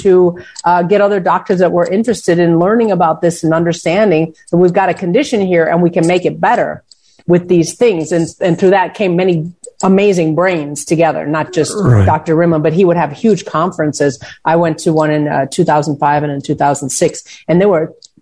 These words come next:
Speaker 1: thousands of parents, like ten thousand parents. I went to one in Washington, D C, and Chicago, and, um, different places in the United States. It used to be more popular. Now there's a lot of online stuff,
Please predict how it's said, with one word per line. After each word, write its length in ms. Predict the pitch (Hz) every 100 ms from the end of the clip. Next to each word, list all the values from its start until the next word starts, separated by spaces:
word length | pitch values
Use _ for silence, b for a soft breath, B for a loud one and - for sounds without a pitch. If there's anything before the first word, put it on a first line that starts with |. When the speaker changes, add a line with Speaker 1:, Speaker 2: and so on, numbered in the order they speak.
| -
Speaker 1:
thousands 480 | 294 285 226 196 160
of 80 |
parents, 280 | 156 143 143
like 120 | 175 165
ten 280 | 226 254 247
thousand 360 | 220 190 180
parents. 420 | 185 185 160 151 156
I 40 |
went 180 | 165 160
to 80 | 170
one 160 | 165
in 80 | 156
Washington, 540 | 156 156 160 147 147
D 120 | 143 143
C, 360 | - 202 196
and 140 | 147 -
Chicago, 680 | - 190 185 185 190 180
and, 120 | 147 147 B B B
um, 640 | - 80 156 - - 165 160
different 260 | 190 170
places 240 | 175 170 170
in 120 | 156
the 40 | 160
United 260 | 156 151
States. 180 | 170 156
It 60 | 226
used 160 | 285
to 60 | 190
be 100 | 180
more 180 | 165 147
popular. 400 | 151 143 151 143
Now 140 | 165
there's 160 | 156 151
a 40 |
lot 120 | 151
of 60 | 143
online 540 | 139 135 156 160 165
stuff, 320 | 165 - 165